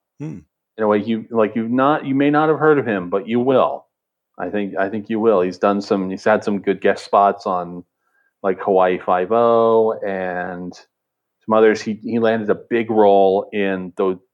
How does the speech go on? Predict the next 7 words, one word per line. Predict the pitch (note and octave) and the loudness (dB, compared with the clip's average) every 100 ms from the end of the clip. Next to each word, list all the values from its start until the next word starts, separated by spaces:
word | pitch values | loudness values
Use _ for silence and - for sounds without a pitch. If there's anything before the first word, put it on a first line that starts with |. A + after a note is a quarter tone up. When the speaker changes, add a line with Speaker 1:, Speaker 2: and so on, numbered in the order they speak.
| - | -4
Speaker 2:
the | A2+ | -2
upcoming | - A#2+ G#2 F#2 | -2 -2 -2 0
web | F#2+ | 0
series | - G2+ F2+ - | -2 -4 -4 -6
Space | - G#2 - | -6 -4 -4
Command, | - G#2 G#2 G#2 G#2 G#2 _ _ - | -6 -4 -2 -4 -6 -12 _ _ -20
Speaker 1:
Hmm. | E2+ D2+ D2 | -20 -20 -20